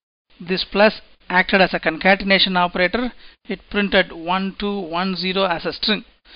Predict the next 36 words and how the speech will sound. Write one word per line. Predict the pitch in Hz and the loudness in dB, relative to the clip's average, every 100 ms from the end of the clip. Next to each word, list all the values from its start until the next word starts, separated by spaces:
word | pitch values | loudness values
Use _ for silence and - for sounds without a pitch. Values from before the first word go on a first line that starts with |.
| - - | -20 -16
So | - 202 | 0 2
how | 165 202 285 | 4 2 2
do | 285 | 2
I | 254 214 | 2 4
get | 190 202 | 2 0
numbers | 175 165 180 208 214 208 | -2 -4 -2 0 0 -2
from | 190 | -6
the | 165 | -8
console | 151 151 147 - 202 | -6 -6 -6 -4 -4
and | 202 175 | -2 -6
then | 165 | -6
convert | - 160 175 202 175 | -6 -6 0 0 2
them | 185 185 180 - - - - | -2 -2 -4 -12 -20 -20 -10
from | 170 - | -8 -8
string | - - 247 | -4 -2 -2
to | - | -2
numbers? | 185 160 147 131 - - | -4 -4 -6 -6 -8 -4
Let | 226 | -2
us | 208 | -2
see | - - | -4 -6
that. | 196 - - - _ _ _ _ _ _ - - - _ | -6 -6 -10 -18 _ _ _ _ _ _ -20 -20 -20 _
Now | 208 233 170 254 - _ _ _ _ _ _ _ - | 0 0 0 -6 -12 _ _ _ _ _ _ _ -10
look | 247 | -4
at | 262 175 | -4 0
this. | 208 - - - - _ _ _ _ _ - | -2 -2 -6 -12 -20 _ _ _ _ _ -6
I | 185 | 0
have | 175 185 165 | 4 2 2
got | 190 247 - - - _ _ | 4 4 0 -12 -20 _ _
a | 196 | -4
number | 165 180 202 214 | 0 2 4 2
from | - 160 | 2 -2
the | 156 | 0
line | 165 196 185 | 2 2 0
as | 156 | -4
a | |
string. | 151 - - 190 131 | -6 -4 -2 0 -4